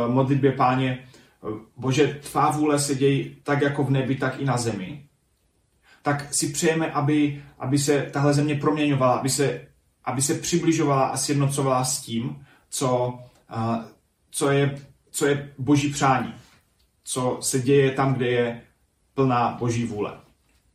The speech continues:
Ale tyhle dva světy ještě nejsou jednotné a tudíž je mezi nimi nějaký, nějaké napětí, nějaký vztah.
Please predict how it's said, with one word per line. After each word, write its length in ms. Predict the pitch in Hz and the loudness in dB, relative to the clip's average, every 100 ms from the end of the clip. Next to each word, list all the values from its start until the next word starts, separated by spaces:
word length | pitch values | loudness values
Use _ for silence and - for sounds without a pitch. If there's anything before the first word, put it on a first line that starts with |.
| _ _ _ _ _ - | _ _ _ _ _ -2
Ale 160 | 131 | 2
tyhle 240 | 135 165 185 | 4 4 4
dva 140 | 175 | 4
světy 260 | 180 175 175 | 2 2 4
ještě 220 | 165 180 | 4 2
nejsou 300 | 156 143 123 | 0 0 0
jednotné 600 | 113 104 98 98 - - _ _ - - | 0 -2 -8 -6 -8 -10 _ _ -16 -6
a 80 | 123 | 0
tudíž 260 | 147 143 | 2 4
je 100 | 143 | 4
mezi 220 | 139 131 | 4 4
nimi 380 | 135 135 131 127 - - _ _ _ _ _ - | 4 4 4 2 -4 -18 _ _ _ _ _ -2
nějaký, 480 | 135 147 - 151 139 | 2 2 2 -2 0
nějaké 260 | 147 156 180 | 0 0 2
napětí, 380 | 156 160 139 135 | 2 2 2 2
nějaký 300 | 135 135 139 | 0 0 -2
vztah. 440 | - - - - | -2 -4 -8 -16